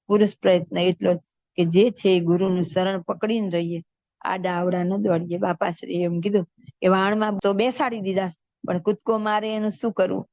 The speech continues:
તો જો આપણે બીજે દોડાદોડ કરવા જઈએ તો ગુરુનો હાથ આપણા ઉપરથી ઉઠી જાય. આપણી બે કદાચ કાચપ હશે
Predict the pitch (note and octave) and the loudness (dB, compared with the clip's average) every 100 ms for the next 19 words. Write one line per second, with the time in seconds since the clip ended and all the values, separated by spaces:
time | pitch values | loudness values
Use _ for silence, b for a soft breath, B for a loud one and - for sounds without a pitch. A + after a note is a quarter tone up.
0 | _ _ _ F#3 E3+ G#3+ A3+ G3+ F#3+ F3+ | _ _ _ -2 2 0 0 -2 -2 -2
1 | F3 F3+ F3 - F3 F#3 F3+ F3 F3 F3 | -2 0 0 -2 -4 -4 -6 -2 0 0
2 | F3+ G3 F3 _ _ - F3 E4+ F4+ G#3+ | -2 -4 -4 _ _ -10 -6 -2 0 0
3 | G3 G3 F#3 F3+ - G3 E3+ - E3+ G3+ | 0 -2 -4 -6 -4 -4 -4 -4 -4 -4
4 | - B3 F#3+ D#3+ - _ _ _ _ - | -4 -4 -4 -6 -10 _ _ _ _ -2
5 | G3+ - B3 A3 A3 A3+ A3+ G#3+ G3+ G#3+ | -2 2 4 6 6 4 2 2 0 0
6 | G3 - G3+ G#3+ F#3+ G3 - | -4 -2 -2 -2 -2 -2 -4